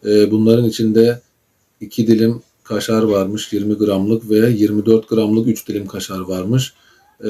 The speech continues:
burada paraları da var. Paralarını hesaplatacak bize büyük ihtimalle. "Evet, burada kaç gelir elde ederiz?" diyor en az. O zaman içindeki kaşarlar eşitse, şurada içindeki kaşarlar eşittir yazıyor ya,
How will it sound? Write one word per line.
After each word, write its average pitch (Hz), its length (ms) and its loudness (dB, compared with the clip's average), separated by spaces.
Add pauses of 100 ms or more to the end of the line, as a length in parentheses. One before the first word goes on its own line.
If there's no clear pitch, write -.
(420)
burada 113 280 2
paraları 110 440 4
da 98 120 0
var. 113 320 -2 (500)
Paralarını 110 480 2
hesaplatacak 98 760 -6
bize 92 220 -10
büyük 95 220 -6
ihtimalle. 95 640 -6 (340)
"Evet, 104 480 2
burada 104 520 -2
kaç 104 380 -8
gelir 98 280 -2
elde 95 300 -4
ederiz?" 95 380 -4
diyor 92 220 -4
en 85 40 -12
az. - 280 -14 (340)
O 113 100 2
zaman 123 480 4
içindeki 113 480 0
kaşarlar 113 640 2
eşitse, 110 680 -2 (420)
şurada 98 600 -8
içindeki 92 460 -12
kaşarlar 95 540 -8
eşittir - 420 -14
yazıyor 101 340 -2
ya, 101 180 0